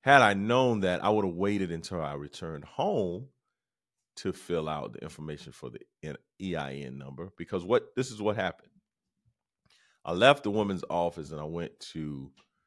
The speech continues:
the Kershaw County Library, the public library. And I was basically told to,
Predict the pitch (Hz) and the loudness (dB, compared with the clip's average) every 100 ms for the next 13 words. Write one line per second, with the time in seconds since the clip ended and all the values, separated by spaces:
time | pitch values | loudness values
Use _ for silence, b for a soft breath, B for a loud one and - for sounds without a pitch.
0 | _ _ _ - - 110 98 95 87 - | _ _ _ -14 -2 -2 2 0 0 -6
1 | 78 78 85 90 127 185 - 58 53 62 | -6 -6 -6 -6 -4 -6 -6 -10 -14 -12
2 | - 90 101 87 92 76 - 52 67 92 | -6 -4 -4 -2 0 0 -4 -14 -18 -20
3 | - _ _ _ _ _ _ _ _ _ | -20 _ _ _ _ _ _ _ _ _
4 | _ _ 85 82 82 78 _ 80 85 80 | _ _ -6 -4 -6 -10 _ -6 -4 -4
5 | 82 85 - 110 107 101 95 95 95 - | -4 -4 -4 -6 -4 0 2 2 -2 -8
6 | - _ _ _ - | -18 _ _ _ -10